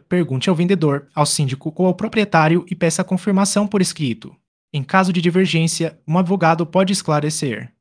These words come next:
Um, verifique a matrícula e a escritura do imóvel. Dois, leia o contrato de locação ou a convenção de condomínio procurando por cláusulas de preferência.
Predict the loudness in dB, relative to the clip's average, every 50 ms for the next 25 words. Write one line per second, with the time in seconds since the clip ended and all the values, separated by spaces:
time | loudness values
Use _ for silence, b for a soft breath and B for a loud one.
0 | _ _ _ _ 2 4 4 4 4 2 -2 -6 _ _ _ _ _ -2 -2 0
1 | 2 0 0 4 4 6 6 6 4 4 2 0 2 2 0 0 0 0 2 4
2 | 4 4 2 2 0 0 0 2 2 2 2 2 2 2 2 2 4 4 2 2
3 | 0 -2 -6 -8 -10 _ _ _ _ _ 2 4 6 6 6 4 0 -4 -8 _
4 | _ _ _ _ _ 0 2 4 4 4 4 2 0 0 2 2 2 2 2 0
5 | 0 0 2 2 2 2 0 0 0 2 2 2 0 0 0 0 2 2 2 2
6 | 2 2 2 2 2 2 2 2 2 2 0 -2 0 0 2 2 4 4 6 6
7 | 6 6 4 4 0 -2 0 2 4 4 6 6 4 4 2 0 -2 2 4 4
8 | 6 6 4 4 4 2 4 2 0 0 0 -2 0 0 2 2 2 2 0 -2
9 | -4 -6 -8 -10 -12